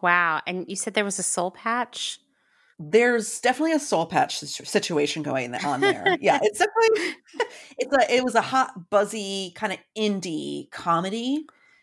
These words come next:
Speaker 1: Huh.
Speaker 2: Yeah.
Speaker 1: Gotta check it out.
Speaker 2: Yeah. Um, so according to a study in two thousand nineteen, sixty-nine percent of millennials take a photo or a video of their food before eating.
Speaker 1: <laughs> One of my favorite things.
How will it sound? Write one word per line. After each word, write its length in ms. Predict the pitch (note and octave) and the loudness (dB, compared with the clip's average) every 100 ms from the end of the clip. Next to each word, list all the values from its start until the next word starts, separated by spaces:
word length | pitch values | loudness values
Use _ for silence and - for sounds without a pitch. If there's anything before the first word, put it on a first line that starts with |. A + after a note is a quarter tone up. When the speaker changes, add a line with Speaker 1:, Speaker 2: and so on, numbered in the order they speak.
| _ - | _ -8
Speaker 1:
Huh. 300 | D4 D#4+ G3 - _ _ _ _ _ _ _ _ G3+ | -2 0 -2 -8 _ _ _ _ _ _ _ _ -6
Speaker 2:
Yeah. 200 | G3 F3 | -6 -6
Speaker 1:
Gotta 80 | F3+ | -14
check 240 | - F#3+ | -14 -12
it 80 | F#3+ | -8
out. 100 | G3 A3 | -6 -6
Speaker 2:
Yeah. 120 | G#3 G3+ _ _ _ _ _ _ - - - - | -6 -10 _ _ _ _ _ _ -20 -20 -20 2
Um, 340 | G#3 G3 F#3+ F#3+ - | 4 6 4 -2 -4
so 240 | B3+ A#3+ | -2 -2
according 340 | - E4+ F#4+ - | 0 2 2 2
to 100 | G#4+ | 0
a 60 | |
study 280 | - F#3+ F3 | 2 0 0
in 60 | D3 | -2
two 100 | F#3 | -4
thousand 240 | F3+ E3+ | -4 -2
nineteen, 720 | D#3+ D#3 - - E3 D3+ D3+ | -2 -2 -6 -4 0 0 -2
sixty-nine 800 | - A#3 - D#4 C#4+ G#3 E3+ F3 | -6 -6 -2 2 4 4 2 0
percent 460 | - F3+ - E3 D3+ | -6 -4 0 0 -2
of 80 | D#3+ | -2
millennials 720 | D#3+ D#3 D3+ D3+ D3+ D3+ - | 0 2 2 2 2 -2 -6
take 220 | E3 D#3+ | -4 -4
a 40 | |
photo 760 | D3 - D#3 D#3+ G3+ A3+ C4 C#4 - _ _ _ - | -6 0 2 4 4 4 2 -2 -8 _ _ _ -2
or 140 | E3+ | 0
a 60 | F3 | 2
video 640 | A3+ A3 D#3 C#3+ C#3+ - | 2 2 2 2 0 -4
of 140 | - D#3 | -4 -2
their 100 | E3 | -2
food 300 | - D#3 D3 | 0 0 2
before 320 | C#3+ - - | 0 4 4
eating. 300 | C#3 F4 - | 4 0 2
Speaker 1:
<laughs> 1160 | D#4+ - A#3 _ _ _ _ _ - - D4+ | -2 -2 -4 _ _ _ _ _ -20 -20 -4
One 160 | A3+ A#3 | 2 4
of 60 | |
my 100 | B3 | 4
favorite 380 | A#3 A3 F#3+ G3 | 4 0 0 0
things. 600 | F#3 D#3+ D#3 E3 - - | 0 0 -2 -4 -4 -6